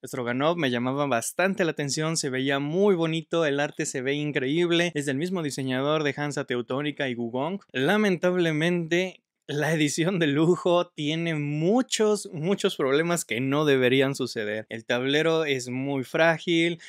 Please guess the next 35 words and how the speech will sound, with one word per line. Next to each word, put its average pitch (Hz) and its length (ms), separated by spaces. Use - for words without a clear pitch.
inclusive 143 640
se 127 160
ve 131 140
el 139 120
pegamento 127 800
por 117 180
debajo 127 580
de 110 140
la 107 140
impresión, 160 840
el 135 160
cartón 147 480
en 151 140
el 127 140
que 131 100
está 131 240
impreso 143 440
se 135 120
siente 143 420
medio 117 380
raro, 151 500
al 120 140
mismo 143 260
tiempo 147 320
está 139 300
un 190 120
poquito 240 680
suavecito, 196 720
no 185 160
tengo 202 220
otra 180 180
manera 165 320
de 156 80
explicarlo, 156 640
de, 143 160